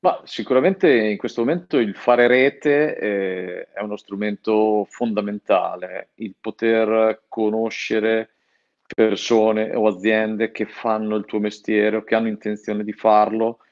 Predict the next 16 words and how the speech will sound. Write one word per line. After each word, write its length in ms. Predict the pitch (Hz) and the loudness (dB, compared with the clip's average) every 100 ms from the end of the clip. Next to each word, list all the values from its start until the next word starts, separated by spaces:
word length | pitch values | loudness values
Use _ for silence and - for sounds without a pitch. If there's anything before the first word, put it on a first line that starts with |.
| _ _ _ _ | _ _ _ _
può 160 | - - | -2 0
portare 720 | 123 117 - 120 123 123 120 | 2 0 4 4 6 4 2
a 160 | 113 | 0
una, 320 | 107 101 101 98 | -2 -8 -10 -10
uno 480 | 95 95 92 95 101 | -12 -16 -14 -10 -10
scambio 520 | - 120 110 107 107 | -4 -2 -2 -2 -4
di, 500 | 101 98 95 92 90 | -2 -4 -4 -8 -8
di 120 | 98 | -6
rapporti 640 | 101 - 101 101 98 - | -6 -4 -4 -2 -4 -8
commerciali, 960 | 98 104 104 101 - 110 101 104 113 110 | -8 -6 -6 -8 0 2 2 0 -2 -2
a 100 | 101 | -2
un 220 | 98 92 | -4 -14
estendersi 720 | 95 - 101 98 101 - 98 92 | -14 -4 -4 -4 -8 -10 -12 -10
delle, 300 | 90 92 92 | -10 -10 -8
delle 240 | 101 101 | -6 -4
relazioni 840 | 101 101 101 - 113 104 107 123 | -4 -4 -6 -4 -2 0 -2 -4